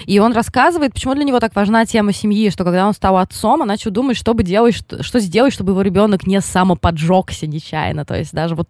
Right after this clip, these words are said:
вот прям вот так вот, используя эту метафору по-серьёзки,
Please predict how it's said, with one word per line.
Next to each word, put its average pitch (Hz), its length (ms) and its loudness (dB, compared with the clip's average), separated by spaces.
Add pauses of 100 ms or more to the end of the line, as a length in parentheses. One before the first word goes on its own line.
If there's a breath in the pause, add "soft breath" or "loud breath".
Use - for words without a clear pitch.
вот - 80 -10
прям 165 180 0
вот 156 140 -10
так - 220 0
вот, - 120 -8
используя 180 520 -2 (280 loud breath)
эту 196 200 0
метафору 196 460 2
по-серьёзки, 196 840 0